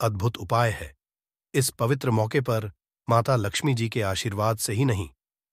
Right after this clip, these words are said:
बल्कि आपके जीवन में धन की वृद्धि होगी और आप करोड़पति बन जाएंगे। आपका घर खुशियों से भर जाएगा और आपकी सभी मनोकामनाएं पूरी होंगी। इस दिन आपकी पूजा और साधना क्रिया का खास है,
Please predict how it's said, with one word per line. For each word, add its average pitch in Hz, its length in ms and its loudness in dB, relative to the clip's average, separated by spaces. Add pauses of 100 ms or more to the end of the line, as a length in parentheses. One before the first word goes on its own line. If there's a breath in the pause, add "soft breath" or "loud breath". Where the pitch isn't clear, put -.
(140)
बल्कि 120 260 2
आपके 113 360 0
जीवन 110 360 0
में 104 220 0
धन 131 260 2
की 123 140 -4
वृद्धि 104 300 -2
होगी 80 380 -8 (540)
और 117 120 2
आप 123 180 2
करोड़पति 123 540 2
बन 101 160 0
जाएंगे। 82 460 -6 (460)
आपका 117 340 0
घर 113 220 0
खुशियों 117 380 -2
से 104 140 -4
भर 98 200 -4
जाएगा 82 480 -6 (520)
और 120 100 2
आपकी 123 300 0
सभी 117 400 0
मनोकामनाएं 107 760 2
पूरी 92 260 -8
होंगी। 73 380 -10 (600)
इस 131 120 4
दिन 123 300 4
आपकी 113 300 -2
पूजा 120 460 2
और 107 120 2
साधना 104 480 0
क्रिया 110 300 0
का 101 140 -4
खास 113 400 0
है, 78 220 -12